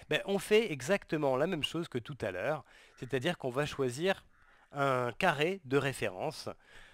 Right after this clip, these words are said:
avec lequel on va pouvoir mesurer les autres. Donc ce qu'on fait là, c'est qu'on, on part de notre unité, euh,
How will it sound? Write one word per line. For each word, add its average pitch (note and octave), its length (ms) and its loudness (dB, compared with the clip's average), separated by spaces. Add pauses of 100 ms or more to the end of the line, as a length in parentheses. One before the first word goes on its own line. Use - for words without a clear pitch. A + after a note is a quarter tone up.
(140)
avec A#2+ 280 -2
lequel F3+ 320 0
on D3 80 2
va B2+ 160 2
pouvoir C3+ 320 2
mesurer C3 400 0
les G#2+ 220 -2
autres. - 280 -14
Donc C3+ 240 -4
ce - 100 -8
qu'on A3+ 120 -2
fait A3 260 0
là, A3 300 6
c'est F#3+ 320 -2
qu'on, D#3 400 -12
on F#3+ 140 -6
part A#3 320 2
de F#3+ 120 2
notre F3 380 0
unité, E3 640 0
euh, G#2 600 -2